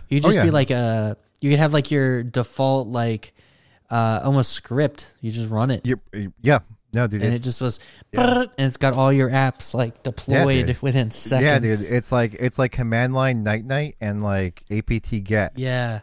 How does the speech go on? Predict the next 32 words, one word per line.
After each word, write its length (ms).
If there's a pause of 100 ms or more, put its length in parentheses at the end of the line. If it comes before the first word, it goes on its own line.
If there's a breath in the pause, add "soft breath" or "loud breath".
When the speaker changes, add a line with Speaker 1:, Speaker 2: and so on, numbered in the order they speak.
Speaker 2:
all 200
in 180
one 440
unique 480
Speaker 1:
That's 320
cool, 340
Speaker 2:
And, 120
like, 260
Speaker 1:
man. 240
Speaker 2:
it, 220
it, 40 (120)
it 60
just 120
Speaker 1:
Here's 80
Speaker 2:
runs 160
in 60
Speaker 1:
the, 100
Speaker 2:
terminal. 440
Speaker 1:
uh, 20
Speaker 2:
So, 160
like, 180
you 140
always 260
have 240
it. 140
It 80
doesn't 260
have 220
any 240
sort 260
of, 160
like, 380